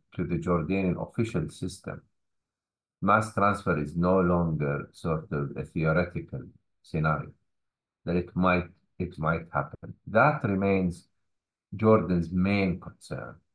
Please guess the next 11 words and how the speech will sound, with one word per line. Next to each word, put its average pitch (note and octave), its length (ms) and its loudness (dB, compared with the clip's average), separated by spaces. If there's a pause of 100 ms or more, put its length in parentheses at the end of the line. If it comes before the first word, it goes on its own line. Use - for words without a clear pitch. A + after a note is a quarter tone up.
(840)
And G2 260 4
that, B2+ 380 6 (220)
uh, E2 440 4 (680)
means A2 520 2
for - 340 2
official A2+ 400 0
Jordan D#2+ 580 -4 (100)
that E2+ 200 -2
the F2+ 80 0
two-state G#2+ 500 -2
solution - 640 -4